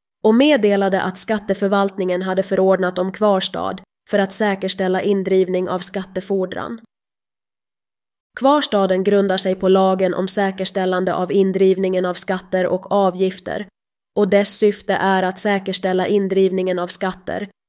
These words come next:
offentliga avgifter eller motsvarande penningbelopp. Tingsrätten kan bevilja skattekvarstad i fall där fordran gjorts sannolik såväl till grunden som beloppet, och särskilt skäl föreligger att befara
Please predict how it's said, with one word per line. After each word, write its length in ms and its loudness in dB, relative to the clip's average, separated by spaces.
offentliga 600 0
avgifter 720 -2
eller 300 6
motsvarande 760 0
penningbelopp. 840 -4
Tingsrätten 720 2
kan 220 -4
bevilja 400 2
skattekvarstad 920 -4
i 60 -4
fall 320 -2
där 180 0
fordran 540 -2
gjorts 240 -2
sannolik 580 0
såväl 460 0
till 220 -2
grunden 460 0
som 220 -2
beloppet, 640 0
och 120 2
särskilt 520 0
skäl 340 0
föreligger 680 0
att 180 -6
befara 640 0